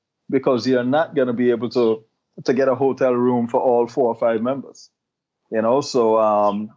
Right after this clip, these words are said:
in most cases, you, you find the most affordable, um, accommodations,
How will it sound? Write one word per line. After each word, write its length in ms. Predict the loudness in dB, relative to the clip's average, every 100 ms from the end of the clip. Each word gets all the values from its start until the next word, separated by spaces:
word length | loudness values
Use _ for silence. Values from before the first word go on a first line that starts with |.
| _ _ _ _ _ _ -2
in 100 | 2
most 320 | 2 0 -2
cases, 520 | 0 0 -2 -4 0
you, 240 | 0 0 0
you 120 | -2
find 340 | 0 0 0
the 40 | 2
most 260 | 0 0
affordable, 640 | -2 0 0 2 2 0 2
um, 340 | 2 2 0
accommodations, 960 | -2 -2 -2 0 0 0 -4 -6 -14